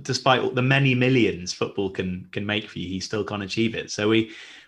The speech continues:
we need to, uh, to cheer on Richard Branson and Virgin Galactica, and hopefully <laughs> that, that gets moving quickly, because, uh, he's not getting any younger, Stefan. But that's an interesting story. I didn't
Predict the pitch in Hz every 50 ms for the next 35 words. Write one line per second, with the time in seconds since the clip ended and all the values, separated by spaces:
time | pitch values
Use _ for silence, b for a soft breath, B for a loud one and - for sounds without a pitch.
0 | B _ 123 127 127 127 127 123 - 123 113 110 110 113 110 110 110 - - -
1 | - - - - 131 120 120 117 113 110 107 104 104 101 104 - _ 104 101 117
2 | 117 - - - 92 87 - 104 107 110 117 123 123 - - 110 90 87 85 87
3 | 85 98 98 98 95 92 - 101 98 - 98 101 110 113 107 - - - - 90
4 | 90 90 87 92 107 - - - - 139 120 139 139 - - 170 - B B B
5 | B B B - 120 120 - 127 113 - - 127 120 120 120 110 113 117 123 -
6 | - 147 - - - 101 92 87 - - 98 95 98 101 98 95 101 101 101 98
7 | 98 - B B B B B B B B B B B _ - - - 117 117 117
8 | 117 117 113 117 120 120 117 107 101 90 87 - - 101 90 - 110 113 139 165
9 | - _ _ _ _ _ 147 147 156 170 160 185 185 190 165 165 156 139 - 139
10 | 123 - - 151 139 131 117 104 95 92 90 - - 117 120 120 147 139 131 123
11 | 120 117